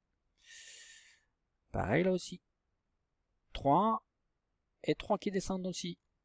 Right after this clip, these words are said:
Six et deux. Cinq et cinq. Et vous ajoutez à chaque fois cinq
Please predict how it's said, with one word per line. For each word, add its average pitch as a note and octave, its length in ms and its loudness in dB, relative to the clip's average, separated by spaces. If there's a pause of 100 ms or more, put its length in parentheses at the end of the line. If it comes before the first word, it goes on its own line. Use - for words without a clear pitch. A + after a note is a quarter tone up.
(720)
Six - 840 -8
et E3 100 -2
deux. D3 280 -2 (440)
Cinq F3 440 -2
et F3+ 40 0
cinq. - 480 -6 (160)
Et C#3+ 100 4
vous C3 220 0
ajoutez G#2 580 2
à G3 40 4
chaque - 240 -8
fois D#3+ 400 -2 (2000)
cinq B2 360 4